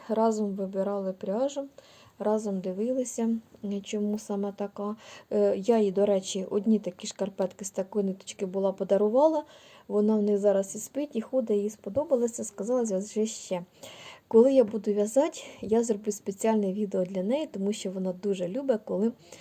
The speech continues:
я завжди кажу своє слово «паразит». Ну, для мене <laughs> воно не паразит, а вона зарахує, що це слово «паразит». Тому,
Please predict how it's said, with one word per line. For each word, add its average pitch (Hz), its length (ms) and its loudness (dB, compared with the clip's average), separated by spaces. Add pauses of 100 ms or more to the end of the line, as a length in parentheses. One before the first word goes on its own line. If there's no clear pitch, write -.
(300)
я 190 180 4
завжди 180 360 -2
кажу 185 300 -4
своє 170 300 -4
слово 269 360 2
«паразит». 196 500 -2 (400)
Ну, 240 180 2
для 185 160 -2
мене 208 260 2 (180)
<laughs> - 140 -2
воно 302 160 4
не 269 140 6
паразит, 240 560 2 (840)
а 196 80 2
вона 220 380 6
зарахує, 214 480 4
що 226 140 -2
це 233 140 0
слово 220 280 2
«паразит». 202 480 0
Тому, 226 260 0